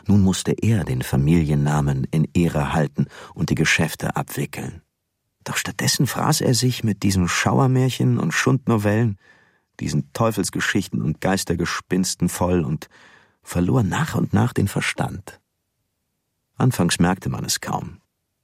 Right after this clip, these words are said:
Imre sprach zwar dauernd von diesem Buch, aber wenigstens war er nicht mehr so verschlossen. Und konnte man ihm wirklich vorwerfen, dass er lieber las, als sich um die Geschäfte zu kümmern?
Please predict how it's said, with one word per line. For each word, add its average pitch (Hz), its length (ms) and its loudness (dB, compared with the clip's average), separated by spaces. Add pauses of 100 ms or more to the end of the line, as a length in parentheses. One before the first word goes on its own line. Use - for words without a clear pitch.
(120)
Imre 78 340 4
sprach - 480 0
zwar 69 300 -2
dauernd 104 480 0
von - 220 -6
diesem - 260 0
Buch, 175 280 2
aber 143 240 0 (680)
wenigstens 85 540 2
war 85 120 2
er 73 80 2
nicht 87 240 0
mehr 80 140 2
so 76 160 0
verschlossen. - 680 -2 (640)
Und - 140 -6
konnte 82 280 0
man 80 180 4
ihm 73 140 2
wirklich 87 280 0
vorwerfen, 92 580 2
dass 78 200 -2
er 80 80 2
lieber 80 260 2
las, 95 500 0 (120)
als - 180 -2
sich 95 160 -2
um 98 80 4
die 90 80 2
Geschäfte 92 420 0
zu - 140 -2
kümmern? 113 380 2